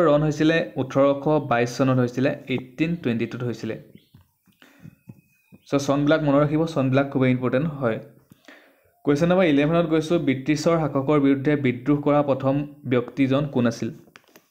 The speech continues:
অপশ্যনবিলাক কি কি দিয়া আছে চাওক, পিয়লি ফুকন, মণিৰাম দেৱান, গোমধৰ কোঁৱৰ, লেচাই কোঁৱৰ দিয়া আছে। ইয়াৰ শুদ্ধ উত্তৰ হৈছে অপশ্যন নাম্বাৰ চি টো, গোমধৰ কোঁৱৰ আছিলে। ব্ৰিটিছৰ শাসকৰ বিৰু-,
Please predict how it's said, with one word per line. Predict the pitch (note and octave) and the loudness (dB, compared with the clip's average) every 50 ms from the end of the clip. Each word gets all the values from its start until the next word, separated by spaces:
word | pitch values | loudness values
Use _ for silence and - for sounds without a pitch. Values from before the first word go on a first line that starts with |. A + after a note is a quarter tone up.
| _ _ _ _ - | _ _ _ _ -8
অপশ্যনবিলাক | A#2 A2+ - - B2+ C3 C3 B2+ C3 | -8 -6 -4 -4 -2 0 0 -2 -2
কি | - C3 | -4 -4
কি | B2 C#3 C3+ | -4 -2 0
দিয়া | C3 C3 B2+ | 0 0 0
আছে | B2+ B2+ | 0 -2
চাওক, | A#2+ - C3 C#3 C3+ - - - _ _ _ _ _ _ | -2 -2 -2 -2 -4 -8 -16 -20 _ _ _ _ _ _
পিয়লি | C3 C3 C3 C3+ D3 D3+ D3+ | 0 2 4 4 4 2 0
ফুকন, | D3+ C#3 C#3 C#3+ C#3+ C#3+ C#3+ C#3+ C3+ | -2 -6 -2 -2 -2 0 0 0 0
মণিৰাম | B2 A#2+ B2 B2+ B2+ B2+ C3 C3 | 2 2 2 2 2 2 2 2
দেৱান, | B2+ B2 B2 B2+ C3 C3 B2+ | 2 2 2 0 0 -2 -2
গোমধৰ | A#2 A#2+ B2 B2 B2 C3 C3 C3 C3 B2+ | -2 -2 -2 0 0 0 0 0 -2 -2
কোঁৱৰ, | B2 A#2+ A#2+ B2+ C#3+ - - - - A#2 A#2 | 0 0 0 0 -2 -4 -10 -10 -4 -2 -2
লেচাই | A#2+ A#2 A#2 - - C#3 C#3 C#3 C#3 - | -2 -2 -2 -2 0 0 0 0 -2 -2
কোঁৱৰ | A2+ A2+ A#2 A#2 A2+ | -2 -2 0 0 0
দিয়া | A2+ A2+ A2+ | 0 -2 -2
আছে। | A#2 - - B2 - - _ _ _ _ _ _ _ _ _ _ _ _ _ _ _ - - _ - - _ - - - - - - - - - _ _ _ _ _ | -4 -8 -12 -18 -20 -20 _ _ _ _ _ _ _ _ _ _ _ _ _ _ _ -20 -20 _ -20 -20 _ -20 -20 -20 -20 -18 -18 -18 -18 -20 _ _ _ _ _
ইয়াৰ | - C3 C#3+ D3 | 0 0 0 0
শুদ্ধ | D3 C#3 C3+ D3 D#3+ | 0 0 2 2 2
উত্তৰ | E3 F3 E3+ | 4 4 2
হৈছে | F3 F3 F3 F#3 | 2 2 2 0
অপশ্যন | D#3 - - C#3+ C3+ C#3 | -2 -2 -2 -2 0 0
নাম্বাৰ | C#3+ C#3 C#3 D3 D3 C#3+ D3 | 0 0 0 0 0 0 -4
চি | - - C3+ C3 C3+ | -4 -4 -4 -2 -2
টো, | D3 D3+ D3 - | -4 -4 -2 -2
গোমধৰ | B2+ B2+ C3 C3+ C3+ D3+ D3+ D3+ D3+ | -2 -2 -2 0 0 0 0 0 2
কোঁৱৰ | C3+ B2+ B2+ B2 | 2 2 2 2
আছিলে। | B2 - C3+ B2 B2+ D3 F3+ F#3+ - - - _ _ _ _ - | 0 -2 -2 -2 -2 -2 -2 -4 -8 -14 -20 _ _ _ _ -6
ব্ৰিটিছৰ | B2 C3 B2+ C3 C#3 D3+ C#3+ - E3 D#3+ D#3+ D#3+ D#3 D#3 - - | -4 -4 -4 -2 -2 -2 0 2 2 2 2 2 0 -4 -6 -6
শাসকৰ | C3 B2 B2+ - C#3 C#3 C#3+ C#3+ C#3+ C#3 | -6 -4 -2 -2 -2 0 0 0 2 2
বিৰু-, | C3+ B2 B2+ C3 C3 C3 | 2 0 2 0 0 -2